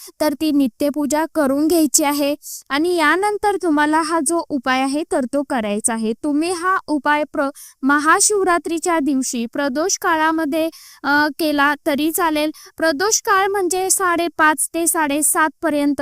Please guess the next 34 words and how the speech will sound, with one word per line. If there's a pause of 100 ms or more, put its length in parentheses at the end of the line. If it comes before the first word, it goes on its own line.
(120)
जो
कालावधी
असतो,
तर (120)
तो
प्रदोष
काळ
महादेवांना (120)
खूप,
म्हणजे (100)
खूप (360)
अतिशय (100)
प्रिय
असतो.
या
प्रदोष
काळामध्ये
महादेव
जे
आहेत, (100)
तर
ते
नंदीवरती (360)
माता
पार्वती
बरोबर
स्वार, (420)
अ,
व
संपूर्ण
पृथ्वीचे
भ्रमण
करत
असतात